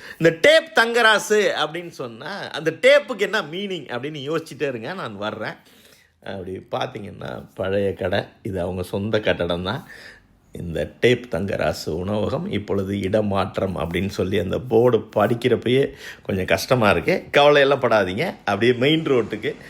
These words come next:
இதுவுமே அவங்க சொந்த இடம் தான். அப்படி, அஹ், இந்த பக்கம் வந்து மெயின் ரோட்ல கோகிலாம்பாள் ஸ்கூல் அப்படின்னு சொல்லி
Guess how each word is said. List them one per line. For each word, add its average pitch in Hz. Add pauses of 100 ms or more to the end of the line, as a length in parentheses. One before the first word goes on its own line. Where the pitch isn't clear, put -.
(180)
இதுவுமே 143
அவங்க 110
சொந்த 113
இடம் 98
தான். 139
அப்படி, 90 (720)
அஹ், -
இந்த 104
பக்கம் 104
வந்து 87
மெயின் 117
ரோட்ல 101
கோகிலாம்பாள் 180
ஸ்கூல் 143
அப்படின்னு 101
சொல்லி 92